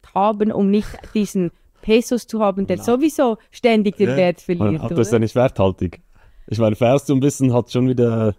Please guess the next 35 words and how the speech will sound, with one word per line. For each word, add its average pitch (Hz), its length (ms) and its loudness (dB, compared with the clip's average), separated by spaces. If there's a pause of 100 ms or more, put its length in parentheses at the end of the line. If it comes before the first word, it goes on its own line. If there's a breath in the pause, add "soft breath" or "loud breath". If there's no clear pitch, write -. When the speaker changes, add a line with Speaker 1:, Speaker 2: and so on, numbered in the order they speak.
Speaker 1:
Nein, 220 400 0
du 262 60 -2
musst 233 180 -2
jetzt - 260 -6
zuhören. 233 380 2
Ich 190 100 -4
habe 240 140 2
mir 247 180 2
ein 202 100 0
Speaker 2:
<laughs> - 60 -12
Speaker 1:
Auto 302 400 -2
gekauft, 285 840 -4 (100)
ähm, 214 420 2
Speaker 2:
Jetzt 202 180 -4
kommt's. 196 400 -6
Speaker 1:
ja, 214 240 2
genau, 208 340 0
letztes, 220 720 -2
also 190 320 -2 (380)
vor 226 280 0
der 254 240 -2
Amtseinführung. 269 1120 0 (160 loud breath)
Speaker 2:
Mhm. 95 200 -8
Speaker 1:
Und 214 200 0
ich 220 120 0
habe 185 160 2
es 185 160 -6
dieses 226 340 -6
Jahr 190 220 0
zum 185 200 -2
genau 175 320 -2
gleichen - 460 -4
Preis - 440 -4
wieder 196 200 -4
verkauft. - 800 -6